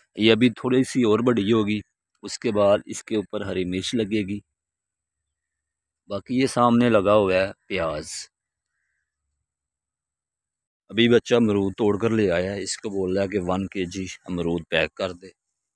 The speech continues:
ये छोटा सा घर बनाया हुआ है बाग में।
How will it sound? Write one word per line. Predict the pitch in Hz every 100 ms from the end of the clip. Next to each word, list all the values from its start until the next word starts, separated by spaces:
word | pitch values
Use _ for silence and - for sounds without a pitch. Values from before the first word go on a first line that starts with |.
| _ _ _ _ _ _ _ _ _ _ _ _ _ _ _ _ -
ये | 101 95
छोटा | - 90 - 101
सा | 117
घर | 98 90
बनाया | 78 101 95
हुआ | 98 90
है | 90
बाग | 82 80 87
में। | 107